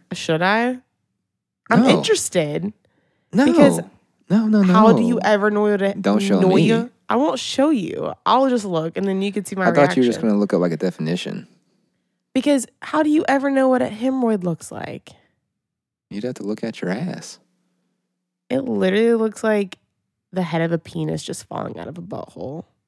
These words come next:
Speaker 2: You sure it's not a penis falling out of a butthole?
Speaker 1: Yeah, I'm sure. I don't really know what it is.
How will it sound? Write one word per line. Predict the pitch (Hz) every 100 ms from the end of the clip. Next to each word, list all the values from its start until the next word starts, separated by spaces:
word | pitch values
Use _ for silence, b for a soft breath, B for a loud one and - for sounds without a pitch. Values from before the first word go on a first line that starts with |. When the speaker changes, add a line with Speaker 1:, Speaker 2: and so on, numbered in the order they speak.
| _ _ _ _ _ _ _ _ _ -
Speaker 2:
You | 190
sure | - 190
it's | 180
not | 190
a | 165
penis | - - -
falling | - 92 92
out | 90
of |
a | 87
butthole? | 87 92 92 110 110 - _ _ _ _ _ _ _ _ _ _ _ _ _ _ -
Speaker 1:
Yeah, | 208 269
I'm | 190 175
sure. | 165 - - 190 151 139 -
I |
don't | 185
really | 202 190
know | 165
what | 151
it | 147
is. | - - -